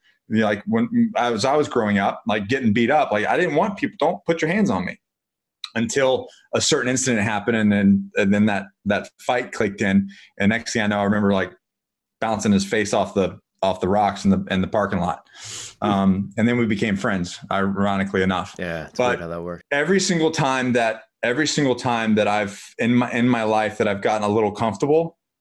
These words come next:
Speaker 1: I go search for something to make me uncomfortable. Every single time that I'm in that little circle, I'm like, "Okay, now what, what do I need to do to make myself uncomfortable and to put myself in a,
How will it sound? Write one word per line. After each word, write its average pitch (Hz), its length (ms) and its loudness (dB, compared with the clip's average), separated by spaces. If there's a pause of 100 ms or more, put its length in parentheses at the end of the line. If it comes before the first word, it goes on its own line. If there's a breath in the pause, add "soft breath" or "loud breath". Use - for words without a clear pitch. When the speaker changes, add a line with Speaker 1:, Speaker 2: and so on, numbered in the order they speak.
(160)
Speaker 1:
I 113 100 0
go 117 160 4
search 120 500 0
for 110 120 0
something 104 400 0
to 98 60 4
make 98 260 2
me 101 80 2
uncomfortable. 92 640 -4 (380)
Every 123 220 0
single 139 200 0
time 123 280 0
that 113 100 2
I'm 113 140 2
in 113 120 4
that 110 160 0
little 107 160 2
circle, 101 400 0
I'm 92 120 0
like, 90 240 -2
"Okay, 92 320 -2 (460)
now 110 300 2
what, 104 280 2 (100)
what 117 320 4
do 147 140 4
I 135 100 2
need 123 180 2
to 120 140 4
do 101 500 2 (360)
to 104 600 2 (200)
make 104 320 0
myself 98 680 0 (120)
uncomfortable 127 800 0 (220 soft breath)
and 113 100 0
to 110 60 2
put 147 260 -2
myself 127 480 0
in 113 80 2
a, 101 160 0